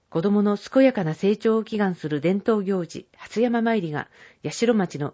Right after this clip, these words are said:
富士浅間神社で行われました。数え年七歳まで、毎年続けて本殿の裏の小山に登ると、子どもが元気に育つと言われており、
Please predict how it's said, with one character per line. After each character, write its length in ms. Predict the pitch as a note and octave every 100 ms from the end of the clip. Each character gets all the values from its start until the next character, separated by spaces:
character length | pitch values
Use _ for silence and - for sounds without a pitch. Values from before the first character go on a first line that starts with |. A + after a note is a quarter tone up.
| _
富 160 | - G#3
士 60 |
浅 300 | F#3+ G3 A3+
間 200 | A3 A3
神 220 | G3+ A3 E3+
社 80 |
で 160 | C#3+ A#2
行 140 | -
わ 240 | E3 F3 F3
れ 60 |
ま 120 | E3+ E3+
し 120 | -
た。 100 | - _ _ _ _ _ _ _ -
数 260 | F3+ F#3 A#3+
え 60 |
年 400 | F#3 F3 D3+ - _
七 240 | D#3 E3+ G#3
歳 220 | F#3 D#3
ま 100 | C#3
で、 200 | C3+ - _ _ _ _
毎 160 | F3+ G#3+
年 280 | A#3+ A3+ A3+
続 240 | G3+ G#3
け 100 | F#3+
て 140 | F3
本 260 | F#3 A#3 A3+
殿 200 | F#3 D#3+
の 160 | D3 C#3
裏 180 | D3+
の 180 | E3+ D#3+ -
小 120 | E3
山 220 | F3+ F#3+
に 140 | F#3 F3
登 200 | E3 E3+
る 120 | E3
と、 200 | F3+ - _ _ -
子 100 | F#3
ど 80 |
も 140 | A3 A3+
が 140 | A3
元 200 | A3 C4+
気 140 | C4 F3
に 80 |
育 160 | D#3 D#3+ E3+ F3
つ 160 | - _ -
と 120 | -
言 120 | E3
わ 60 | D#3+
れ 100 | D#3+
て 100 | D#3+
お 80 | D3
り、 160 | -